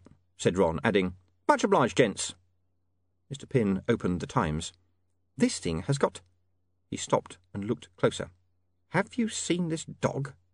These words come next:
he said. "Shit!" He stared at Ron. "You sell lots of these things?" he said. "Queedle the slops, I told 'em." "Yeah, hundreds." There it was again,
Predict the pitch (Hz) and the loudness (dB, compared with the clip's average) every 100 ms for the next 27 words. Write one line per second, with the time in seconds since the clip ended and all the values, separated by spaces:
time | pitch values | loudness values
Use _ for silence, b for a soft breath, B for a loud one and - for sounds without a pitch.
0 | - - 131 139 _ _ _ _ - - | -14 -4 -4 -4 _ _ _ _ -8 0
1 | 226 - - _ _ _ _ _ _ _ | 0 0 -8 _ _ _ _ _ _ _
2 | _ _ _ 90 - - 104 90 - 92 | _ _ _ -12 -8 -2 0 -2 -4 -6
3 | 98 80 76 - _ _ _ _ - 262 | -4 -2 -6 -12 _ _ _ _ -2 0
4 | - 196 160 139 B B 95 120 - - | 2 4 2 0 B B 0 0 2 -2
5 | 135 160 151 185 196 - _ - 156 - | 0 0 0 -2 -2 -6 _ -4 -2 -2
6 | _ _ _ _ _ _ _ - 165 175 | _ _ _ _ _ _ _ 0 2 4
7 | 170 165 - 180 - 156 147 135 143 156 | 4 2 4 4 4 2 4 4 4 2
8 | - _ _ _ - 254 214 240 175 95 | -4 _ _ _ 2 4 6 4 4 2
9 | - - _ _ _ _ _ _ _ _ | 0 -10 _ _ _ _ _ _ _ _
10 | _ 107 87 107 127 156 220 82 82 | _ 2 4 2 0 2 2 0 -4